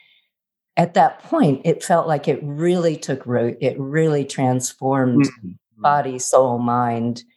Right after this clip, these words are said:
Speaker 1: uh,
Speaker 2: Yeah.
Speaker 1: uh, in a way that psychology and working with Gestalt work had, had teased around, but my mind had always <clears throat> been able to sort of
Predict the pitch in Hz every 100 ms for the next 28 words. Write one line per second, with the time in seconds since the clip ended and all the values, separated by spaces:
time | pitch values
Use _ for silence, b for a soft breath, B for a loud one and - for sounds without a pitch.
0 | _ _ _ _ 131 123 123 - 147 160
1 | 180 185 175 175 170 160 - - 151 185
2 | 156 156 131 139 135 131 - 127 127 123
3 | 139 139 156 131 135 135 139 - 156 151
4 | 143 135 131 123 - b b b - 160
5 | 143 - _ _ 143 156 127 - - -
6 | 220 220 202 170 151 123 123 117 113 120
7 | 156 - b b b 156 170 165 151 147
8 | 156 160 165 156 160 180 _ _ _ _
9 | - 202 185 180 170 160 - 262 285 277
10 | 202 180 170 165 156 151 - 151 - 170
11 | 139 131 151